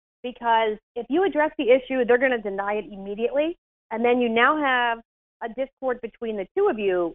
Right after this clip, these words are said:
where they're on the defensive. Talk to a professional first. Let us hear the scenario and see if we can weed through that and see if they really have an issue or they're doing something else. Give you an example. I had a woman call me and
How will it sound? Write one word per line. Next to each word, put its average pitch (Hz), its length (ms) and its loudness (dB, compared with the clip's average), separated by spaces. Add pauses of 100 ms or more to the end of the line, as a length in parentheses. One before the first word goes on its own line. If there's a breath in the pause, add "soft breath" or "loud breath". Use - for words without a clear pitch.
where 214 140 0
they're 214 180 4
on 202 80 2
the 185 100 -6
defensive. 185 520 -10 (800)
Talk 294 160 0
to 392 60 -2
a 381 40 0
professional 320 560 -2
first. 226 300 2 (100)
Let 233 240 0
us 339 140 2 (140)
hear 269 180 -2
the 269 180 0
scenario 240 460 0
and 202 220 -6
see 294 80 -2
if 294 100 -6
we 254 140 0
can 214 260 0
weed 220 340 2
through 208 240 8
that 311 280 6 (400)
and 226 180 -2 (160)
see 269 380 -2
if 269 160 6
they 226 120 8
really 226 300 2
have 208 220 2
an 277 80 -2
issue 339 480 -6
or 240 80 0
they're 233 100 0
doing 208 300 -2
something 190 260 -10
else. 190 160 -4 (600)
Give 277 80 -6
you 277 80 0
an 254 40 -2
example. 220 600 0
I 233 80 2
had 254 160 0
a 214 60 -2
woman 240 320 -4
call 220 180 -4
me 208 140 -10
and 202 100 -12